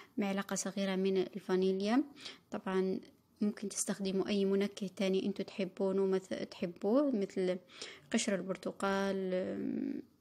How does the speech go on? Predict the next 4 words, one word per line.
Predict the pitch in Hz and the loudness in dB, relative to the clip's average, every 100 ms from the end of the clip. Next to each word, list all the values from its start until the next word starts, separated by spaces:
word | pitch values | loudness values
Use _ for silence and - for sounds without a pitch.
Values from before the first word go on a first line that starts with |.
| _ _ - | _ _ -12
أو | - 220 202 - 226 - - _ _ _ _ | -4 -2 0 -2 -8 -16 -20 _ _ _ _
أي | 226 214 | 2 4
شيء | 202 - 202 - - _ _ | 0 0 -2 -2 -10 _ _
انتوا | 220 214 202 185 | 2 2 0 -4